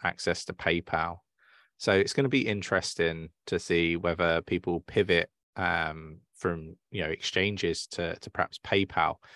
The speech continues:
something that I could see happening. Um, but also,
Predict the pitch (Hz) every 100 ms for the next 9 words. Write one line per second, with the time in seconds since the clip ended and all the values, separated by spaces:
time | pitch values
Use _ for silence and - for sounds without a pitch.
0 | - - - 120 107 101 92 - 90 -
1 | 95 85 - 87 - 87 82 82 - 82
2 | 80 80 82 _ 117 143 - 107 98